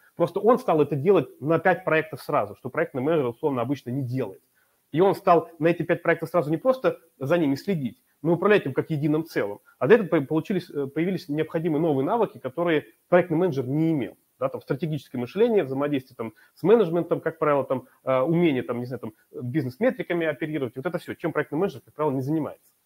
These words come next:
А так, конечно же, это немножечко оттуда все взялось, конечно же. А, поэтому за ним при-, присматривает. Э, да, ну,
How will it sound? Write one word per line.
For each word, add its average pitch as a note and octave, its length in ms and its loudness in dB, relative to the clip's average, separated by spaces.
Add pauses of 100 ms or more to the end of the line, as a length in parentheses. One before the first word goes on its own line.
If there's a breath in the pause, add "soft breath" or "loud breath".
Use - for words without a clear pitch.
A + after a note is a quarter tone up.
(280)
А A#2 80 -4
так, G#3+ 200 0
конечно G#3 320 -2
же, C3+ 120 -2
это C3 140 -4
немножечко C#3+ 460 0
оттуда D3 260 0
все - 160 -12
взялось, B2+ 440 -4
конечно A2 340 -16
же. - 80 -20 (600)
А, A#2 240 0
поэтому E3+ 220 2
за D#3 80 2
ним D3 80 -2
при-, C#3+ 120 -4
присматривает. A2+ 600 -8 (1500)
Э, F3+ 300 8
да, C3+ 380 2 (100)
ну, F3 360 4